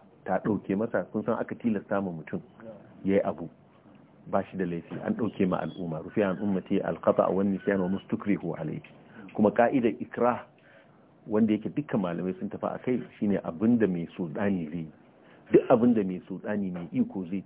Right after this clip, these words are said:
ce dole ka yi wannan, to ikrahi ne. Ikrahi ne. To idan aka sanya ka kai abu na ikrahi,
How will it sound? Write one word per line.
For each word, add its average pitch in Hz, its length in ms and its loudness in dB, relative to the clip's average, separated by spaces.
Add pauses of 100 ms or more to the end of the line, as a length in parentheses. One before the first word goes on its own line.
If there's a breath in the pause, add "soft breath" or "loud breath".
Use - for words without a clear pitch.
(140)
ce 104 100 -2 (100)
dole 101 280 4
ka - 140 -10
yi 87 80 -6
wannan, 85 360 -4 (180)
to - 140 -4
ikrahi 95 480 -8
ne. 95 100 -14 (1080)
Ikrahi 92 440 -4 (100)
ne. 92 80 -14 (680 loud breath)
To 92 140 0
idan 117 360 4
aka - 240 -4
sanya 107 240 -2
ka 113 80 -6
kai - 220 -6
abu 98 180 -6
na 107 100 -2
ikrahi, 117 640 -2